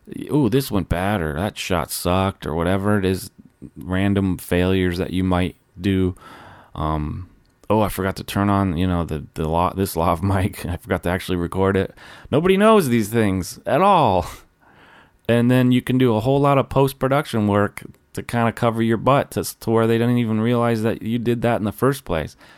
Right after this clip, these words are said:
You know, the, the cake people, you know, they make the cake an ugly pink and it's supposed to be white. Like, everyone knows it.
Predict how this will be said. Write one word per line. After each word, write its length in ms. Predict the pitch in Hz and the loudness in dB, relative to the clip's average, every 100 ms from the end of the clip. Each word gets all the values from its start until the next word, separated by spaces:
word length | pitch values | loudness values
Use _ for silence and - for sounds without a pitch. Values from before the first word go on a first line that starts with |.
| - _ _ | -20 _ _
You 80 | 117 | 2
know, 160 | 110 | 2
the, 80 | 90 | 2
the 240 | - 101 101 | 0 -2 -2
cake 420 | - 151 - - - | 2 0 0 -14 -2
people, 500 | 113 - 107 104 - _ _ _ _ - | -2 2 0 0 -4 _ _ _ _ -4
you 120 | 110 | 0
know, 80 | 110 | 2
they 100 | 101 | 2
make 320 | 101 117 - | 2 2 0
the 80 | 95 | -8
cake 380 | - 117 117 - | -2 -2 -2 0
an 100 | 101 | 0
ugly 320 | 113 110 101 | 2 2 0
pink 420 | - - 131 120 | -2 0 0 2
and 80 | 85 | -2
it's 80 | 76 | -6
supposed 220 | - 104 | -4 -4
to 60 | 95 | -2
be 140 | 92 | -2
white. 360 | 85 101 113 98 | 2 4 2 0
Like, 200 | 87 80 _ _ - | -4 -8 _ _ -6
everyone 460 | 95 107 107 101 95 | -4 0 2 2 4
knows 280 | 110 104 | 4 2
it. 180 | 85 - | 0 -4